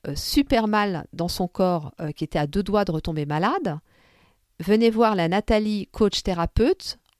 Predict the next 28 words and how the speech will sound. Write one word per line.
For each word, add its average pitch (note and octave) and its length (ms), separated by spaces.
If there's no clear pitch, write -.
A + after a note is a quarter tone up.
en F3+ 120
lui F3+ 120
disant, « E3+ 320
Bah E3 140
voilà, D#3+ 340
mon E3+ 160
corps, G#3 360
là, F3 100
ça - 140
va D3+ 120
pas A3+ 140
bien G3+ 220
du F3+ 160
tout. A#3 360
Euh, E3 100
qu'est-ce - 200
que F3 80
je - 100
peux F#3 100
faire ? » - 420
Et F3+ 100
là, F#3+ 140
la F#3 140
Nathalie E3+ 400
coach - 280
thérapeute E3 440
s'est - 160
dit, « D3+ 240